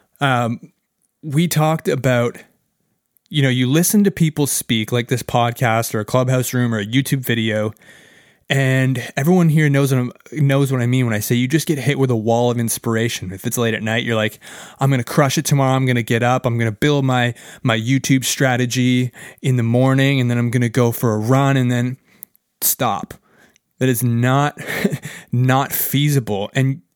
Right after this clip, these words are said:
deep down, you know that. And what I would recommend is, I think as humans, we're very short-sighted. We think we can achieve so much in a short amount of time.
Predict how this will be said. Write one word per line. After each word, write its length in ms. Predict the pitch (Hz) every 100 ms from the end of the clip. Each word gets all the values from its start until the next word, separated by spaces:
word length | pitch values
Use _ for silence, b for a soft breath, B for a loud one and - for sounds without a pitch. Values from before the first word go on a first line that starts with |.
| _ _ - 147
deep 220 | 165 151
down, 260 | 151 143 135
you 140 | 120
know 320 | 117 120 160
that. 200 | 120 76 - B B B B B B _ -
And 400 | 139 139 135 135 _ _ _ _ _ _
what 320 | 151 139 143 131
I 280 | 131 165
would 160 | 170 156
recommend 840 | 131 143 143 139 135 156 117 107 -
is, 500 | 131 131 123 - - _ _ _ _ _ _ _ _ _ -
I 80 |
think 380 | 160 - 190 180
as 400 | 151 131 - -
humans, 320 | 156 160 135
we're 160 | 113 117
very 260 | 107 117 120
short-sighted. 800 | - 117 - - 117 113 135 156 b b b b b b b -
We 100 | 127
think 240 | - 147
we 140 | 135 131
can 140 | 131
achieve 340 | 113 - 135
so 260 | - - 113
much 260 | 113 120 -
in 80 |
a 40 | 107
short 340 | - - 113
amount 240 | 113 107 107
of 60 |
time. 360 | - 107 113